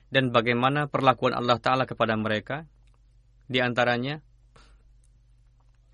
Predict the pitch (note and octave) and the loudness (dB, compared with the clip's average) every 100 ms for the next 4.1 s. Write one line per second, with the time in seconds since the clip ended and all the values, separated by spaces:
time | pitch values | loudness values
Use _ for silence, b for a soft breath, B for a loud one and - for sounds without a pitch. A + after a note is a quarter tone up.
0 | _ _ _ _ _ - C3 C#3+ C#3 C#3+ | _ _ _ _ _ -2 4 4 6 4
1 | C#3+ D3 C#3 C3+ C3+ C3 A#2 B2 A#2+ C3 | 4 2 4 4 4 0 2 2 2 -2
2 | D3 - _ _ - _ _ B2+ C3 C3+ | -6 -14 _ _ -20 _ _ -2 0 2
3 | B2+ B2 B2 - C3+ B2+ C3 A#2 B2 C#3 | 2 2 -2 -2 -2 0 -2 0 -2 -2